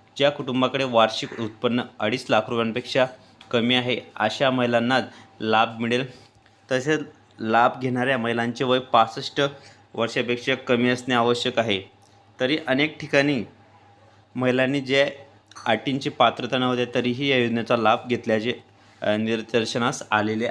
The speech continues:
आहे. बघा, सर्वांनी व्हिडिओ पूर्ण बघायचा आहे. अतिशय महत्त्वाची आणि मोठी अपडेट आहे लाडक्या बहिणींसाठी. बघा, दरम्यान सरकारने पुन्हा एकदा लाडकी बहीण योजनेचा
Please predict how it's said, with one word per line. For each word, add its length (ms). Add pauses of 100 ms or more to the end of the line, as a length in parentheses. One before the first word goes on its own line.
आहे. 200
बघा, 340
सर्वांनी 480
व्हिडिओ 240
पूर्ण 340
बघायचा 460
आहे. 80
अतिशय 380 (100)
महत्त्वाची 600
आणि 180
मोठी 400
अपडेट 280
आहे 200
लाडक्या 300
बहिणींसाठी. 580 (680)
बघा, 320 (320)
दरम्यान 360
सरकारने 500
पुन्हा 520
एकदा 260
लाडकी 380
बहीण 240
योजनेचा 560